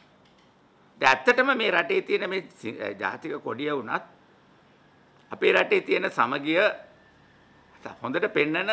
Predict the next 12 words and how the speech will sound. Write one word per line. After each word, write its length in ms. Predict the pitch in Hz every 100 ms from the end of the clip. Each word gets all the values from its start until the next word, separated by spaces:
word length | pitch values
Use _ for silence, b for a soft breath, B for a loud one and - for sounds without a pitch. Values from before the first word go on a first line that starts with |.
| 226
කොඩියක් 340 | 135 151 202
නෙවෙයි. 480 | - 113 123 98 85 _ _ _ _ _ _
මේ 100 | 123
ජාතික 400 | 120 127 135 156 135
කොඩිය 240 | 143 151
ගැන 180 | 143 160
ප්‍රශ්නයක් 460 | - 120 - 143 151
නව 200 | 113 120
සමාජ 280 | - 139 131
පක්ෂයට 420 | - 120 120 117
නම් 180 | 131 180
තියෙනවා. 340 | 107 87 69